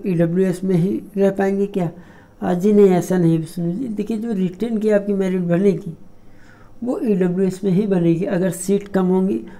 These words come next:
तो इसके लिए आप बिल्कुल अभी से तैयार रहिए कि कट ऑफ ज़्यादा जाएगी, लेकिन इससे डरने की ज़रूरत नहीं है, क्योंकि final selection आपका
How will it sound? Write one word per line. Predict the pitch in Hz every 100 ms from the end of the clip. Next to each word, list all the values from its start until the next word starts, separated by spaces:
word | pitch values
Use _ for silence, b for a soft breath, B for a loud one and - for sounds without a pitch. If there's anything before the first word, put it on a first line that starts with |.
| -
तो | 190
इसके | 175 220
लिए | 220
आप | 202
बिल्कुल | 185 180 214
अभी | 202 175 202
से | 196 196
तैयार | 196 190
रहिए | 175 175 196
कि | 233
कट | 220 185 180
ऑफ | 190
ज़्यादा | 175 175 170
जाएगी, | 170 170 175 - B B -
लेकिन | 220 233 208 170 B B B
इससे | 208 214
डरने | 214 170 170 202
की | 220
ज़रूरत | 208 202 202 202
नहीं | 202 214 180
है, | 175 165 - b b b -
क्योंकि | 240 226
final | - 170 202 226
selection | 208 202 202 202
आपका | 196 190 202